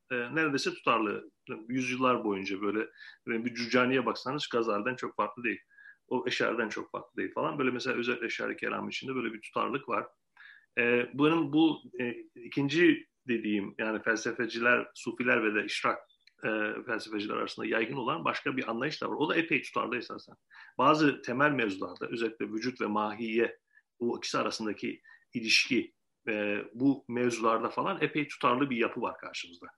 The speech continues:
Hem bir taraftan gelişen ama öbür taraftan da, e, bazı, e, ana prensiplerini koruyan bir yapı var. Zaten benim ikinci kitap projemde, e, bunun, e, İslam metafiziğinin prensipleri ve uygulamaları,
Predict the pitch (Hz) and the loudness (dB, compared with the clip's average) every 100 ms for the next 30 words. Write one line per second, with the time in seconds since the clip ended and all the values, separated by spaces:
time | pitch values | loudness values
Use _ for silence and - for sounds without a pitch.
0 | - - _ - 156 190 - 185 175 190 | -20 -20 _ 0 2 2 6 6 6 4
1 | 175 160 156 196 226 180 180 175 - 170 | 6 4 4 0 0 0 0 0 0 0
2 | 180 165 330 170 185 185 - - - _ | 4 2 4 0 0 -2 -4 -20 -20 _
3 | 127 131 127 127 - _ _ - 139 139 | 2 4 2 0 -8 _ _ -2 2 4
4 | 147 131 - 120 113 - 131 165 - 127 | 4 4 0 0 0 2 2 2 2 2
5 | - 120 147 185 135 117 104 - _ - | 0 -4 -4 -2 0 2 0 -4 _ -6
6 | 92 - - - - - _ - - 120 | -6 -6 -8 -10 -16 -20 _ -6 -2 2
7 | 156 151 151 139 147 147 147 - 135 127 | 2 2 0 -2 -2 0 0 2 2 2
8 | 151 214 160 - 120 123 120 120 139 135 | 2 0 -2 -4 -2 -2 -2 -2 -4 -4
9 | - - 120 117 - 139 135 123 120 139 | -6 -6 -4 -4 -2 -2 -2 -4 -4 -6
10 | 151 131 123 - 139 131 123 120 120 117 | -4 -4 -4 -2 -2 2 2 0 0 0
11 | 113 110 | -2 -4